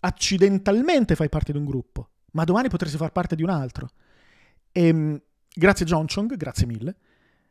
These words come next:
E quindi la, la, l'appartenenza a un gru-, ecco, diciamo così, l'appartenenza a un gruppo dovrebbe sempre essere accidentale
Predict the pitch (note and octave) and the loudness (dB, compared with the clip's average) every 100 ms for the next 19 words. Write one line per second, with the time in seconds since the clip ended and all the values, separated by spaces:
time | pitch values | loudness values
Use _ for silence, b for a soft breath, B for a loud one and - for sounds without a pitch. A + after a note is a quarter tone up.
0 | _ _ _ _ - D3 - A#2+ B2 A#2+ | _ _ _ _ -10 -10 -8 -8 -6 -8
1 | - B2+ - D#3 - - F3 - F#3 F3+ | -8 -6 -4 -4 -6 -2 -2 0 -2 -2
2 | F#3 G#3 G3 F3+ E3+ D3+ E3+ B2 E3+ - | 0 2 2 0 0 -2 -6 -8 -12 -8
3 | C#3+ E3 D#3 D#3 D#3+ F#3 G#3 A3 G3 F#3 | -4 -2 0 0 2 0 0 0 0 0
4 | E3+ D#3+ D3+ D#3+ D3+ G3 F#3+ F3+ - E3 | 0 0 -2 -2 -2 -2 0 -2 -2 -4
5 | - E3+ D#3 D#3+ - A#2 A2+ B2+ | -4 -2 -2 -4 -6 -10 -10 -14